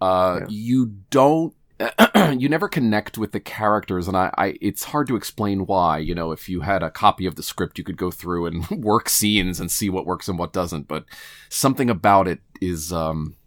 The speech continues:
Speaker 1: clunky, very
Speaker 2: Yeah.
Speaker 1: clunky.
Speaker 2: Uh, but I think just the bare basic flashback to take away from it is that Liza's character, Angel, uh,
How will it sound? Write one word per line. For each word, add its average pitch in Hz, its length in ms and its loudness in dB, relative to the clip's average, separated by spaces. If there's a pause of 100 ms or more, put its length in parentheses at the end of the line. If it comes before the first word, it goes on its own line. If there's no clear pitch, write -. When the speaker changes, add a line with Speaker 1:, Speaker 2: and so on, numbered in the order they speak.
(200)
Speaker 1:
clunky, 78 840 -2
very 104 220 0
Speaker 2:
Yeah. 80 40 -8
Speaker 1:
clunky. 73 640 -6
Speaker 2:
Uh, 170 260 2
but 190 180 6
I 196 80 6
think 208 380 2
just - 320 -2
the 151 320 8 (280)
bare 147 360 8
basic 143 760 4 (480)
flashback 156 600 4
to - 80 -8
take 151 240 2
away 143 280 6
from 165 260 2
it 151 260 4
is 127 880 2 (160)
that 120 540 -2 (220)
Liza's 131 400 6
character, 117 840 4 (200)
Angel, 123 600 4 (260)
uh, 107 360 2